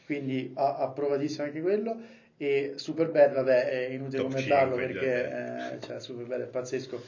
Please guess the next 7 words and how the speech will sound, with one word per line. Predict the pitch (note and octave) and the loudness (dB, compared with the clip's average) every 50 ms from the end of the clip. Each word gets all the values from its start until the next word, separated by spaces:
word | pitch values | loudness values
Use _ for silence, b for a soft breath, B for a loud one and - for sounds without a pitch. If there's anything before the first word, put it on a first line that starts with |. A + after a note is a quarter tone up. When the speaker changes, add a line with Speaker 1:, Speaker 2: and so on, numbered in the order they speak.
| B B B B B - | B B B B B -6
Speaker 1:
Io | D3+ D3+ D#3+ D3+ | 0 2 4 4
l'ho, | C#3+ C3 B2 B2 B2+ C3 C3 - - | 6 4 4 4 2 0 -4 -6 -4
la | B2+ B2+ B2 | -2 -2 0
prima | D3 D#3+ D#3 D3+ | 2 2 2 2
volta | C#3 C3+ C3+ | 2 0 0
l'ho | C3 B2+ A#2+ | -2 -2 -2
visto, | B2 C3 C#3 D3 - - - D3+ D3+ D#3+ - - - | -4 -8 -8 -8 -10 -8 -6 -6 -4 -4 -4 -6 -10